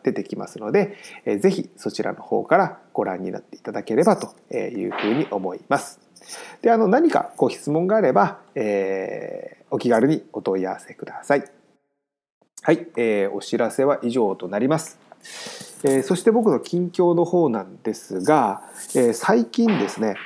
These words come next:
そのメールでお問い合わせをいただくのと並行して、えー、ラインでも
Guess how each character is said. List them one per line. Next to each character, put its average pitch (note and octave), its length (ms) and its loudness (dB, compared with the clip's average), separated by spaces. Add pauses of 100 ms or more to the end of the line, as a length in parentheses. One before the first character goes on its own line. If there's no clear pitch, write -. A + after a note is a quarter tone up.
(120)
そ C3 140 -2
の A#2+ 100 2
メ G#3 240 4
ー B3+ 60 4
ル B3 100 2
で A3+ 300 4
お D#3 80 -2
問 G3 200 4
い G3 80 4
合 F#3+ 100 4
わ F#3+ 120 2
せ F#3 140 0
を F3 100 4
い F3 80 2
た F3 100 0
だ F3 140 2
く F3 420 2
の C3+ 200 2
と F3+ 440 2 (160)
並 G3 260 4
行 F3+ 340 2
し F3 100 -6
て、 F3+ 360 2 (360)
え G#2+ 360 4
ー、 G#2+ 60 4
ラ B2+ 180 6
イ A3+ 120 6
ン C#4+ 80 4
で D#4 120 6
も A#2 220 2